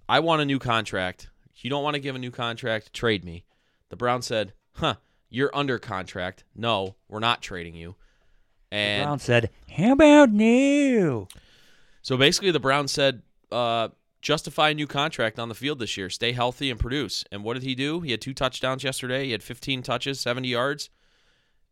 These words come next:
Speaker 1: And he was back to being the menace that he was two years ago, uh,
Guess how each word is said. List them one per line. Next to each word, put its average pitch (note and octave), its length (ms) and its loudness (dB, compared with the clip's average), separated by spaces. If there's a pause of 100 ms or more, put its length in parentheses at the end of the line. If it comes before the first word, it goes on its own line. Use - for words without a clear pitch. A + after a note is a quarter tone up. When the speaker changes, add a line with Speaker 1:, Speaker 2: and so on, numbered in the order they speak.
Speaker 1:
And G#2+ 380 -4
he A#2 160 -8
was B2 120 -6
back B2 300 0
to A#2+ 80 -12
being B2 200 -8
the A2 60 -6
menace A2 420 -6
that A2+ 240 -6
he A#2 120 -10
was A2+ 440 -4
two - 180 -10
years C3 300 -6
ago, D#2+ 300 -12 (1160)
uh, F2 360 -10